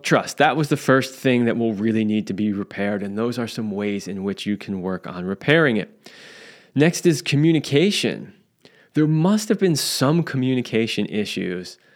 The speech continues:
uh, that led to this, especially if it was a surprise to you.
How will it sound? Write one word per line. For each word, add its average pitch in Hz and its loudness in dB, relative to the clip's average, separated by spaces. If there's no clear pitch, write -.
uh, 95 -4
that 98 0
led 113 2
to 107 -2
this, 78 -6
especially 160 0
if 127 -2
it 120 -4
was 110 -6
a 104 -4
surprise 95 -6
to - -12
you. - -12